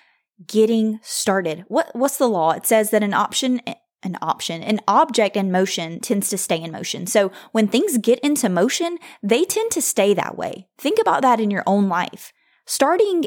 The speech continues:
is seriously the hardest part most of the time. And once you get going and you start to see small results, whether it's the way you feel or a habit that you create or something as simple as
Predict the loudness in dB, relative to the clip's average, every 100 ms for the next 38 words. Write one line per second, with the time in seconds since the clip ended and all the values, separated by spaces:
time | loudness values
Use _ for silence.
0 | -2 0 0 0 0 2 2 0 -2 -2
1 | -2 -2 0 -2 -2 -2 -2 0 0 0
2 | 0 -2 -2 -2 -4 -4 -8 -18 -6 0
3 | 4 4 2 0 0 -2 0 4 4 4
4 | 4 2 0 0 0 0 0 -4 -4 -4
5 | -2 0 0 0 -2 2 2 0 -6 -16
6 | -16 0 2 4 2 2 2 0 -2 0
7 | 0 0 -2 -10 -6 0 4 4 4 2
8 | 2 2 0 -2 -6 -4 0 0 0 -4
9 | -4 -8 -8 0 2 2 -2 -6 -4 -4
10 | -4 -4 -4 -2 -2 0 0 0 0 -4